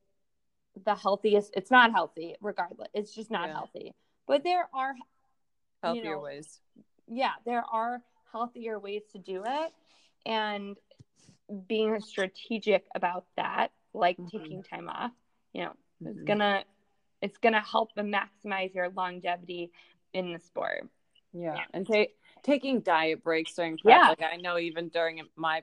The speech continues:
Speaker 2: prep this year, we're planning to take, like, diet breaks within it and even possibly reversing into shows. And please be of a coach who will tell you when to put on the brakes. I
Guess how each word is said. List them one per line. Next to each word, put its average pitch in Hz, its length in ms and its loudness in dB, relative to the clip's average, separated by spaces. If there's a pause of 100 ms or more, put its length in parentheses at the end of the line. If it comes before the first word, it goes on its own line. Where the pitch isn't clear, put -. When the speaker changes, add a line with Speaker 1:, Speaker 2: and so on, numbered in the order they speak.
(120)
Speaker 2:
prep 151 260 -2
this 160 280 -10
year, 151 360 -4 (320)
we're 165 140 -6
planning 160 480 -10
to 156 100 -20
take, 151 280 -6
like, 151 180 -4 (140)
diet 143 360 -2
breaks 147 460 -8
within 156 400 -6
it 151 240 -6
and 147 320 -10
even 151 380 -4
possibly 151 400 -2
reversing 147 520 -4
into 147 200 -8
shows. 151 460 2
And 147 200 -8 (460)
please 240 340 0
be 220 140 0
of 208 120 2
a 196 60 -2
coach 170 400 0
who 185 140 -4
will 165 120 2
tell 160 300 0
you 156 340 -2 (200)
when 160 300 -4
to 160 60 -4
put 165 140 -8
on 156 140 -2
the 147 80 -10
brakes. 147 440 -4
I 151 240 0